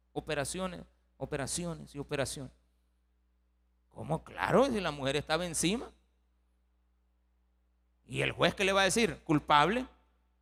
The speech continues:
Y ella decía, "Quiero asegurarme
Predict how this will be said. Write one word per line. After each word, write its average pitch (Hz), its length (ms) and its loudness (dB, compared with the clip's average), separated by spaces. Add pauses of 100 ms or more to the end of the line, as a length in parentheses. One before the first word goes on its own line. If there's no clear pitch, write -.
(120)
Y 156 180 0
ella 247 240 4
decía, 254 500 2 (580)
"Quiero 262 320 4
asegurarme 254 880 6